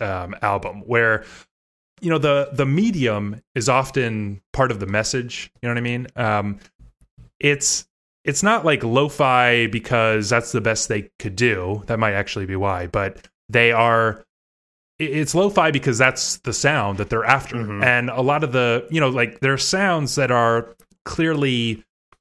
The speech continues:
Speaker 1: taped, um, sounds sped up like crazy or slowing way down, or even sounds that, you know, sort of resemble, like, a, and probably really are, like, a tape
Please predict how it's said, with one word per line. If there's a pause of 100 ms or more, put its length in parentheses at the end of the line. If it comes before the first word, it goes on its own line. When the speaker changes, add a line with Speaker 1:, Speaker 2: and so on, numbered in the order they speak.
(340)
Speaker 1:
taped, (140)
um, (280)
sounds (220)
sped
up
like
crazy
or (340)
slowing
way
down, (100)
or (260)
even
sounds
that, (280)
you
know,
sort
of
resemble,
like,
a,
and
probably
really
are,
like,
a
tape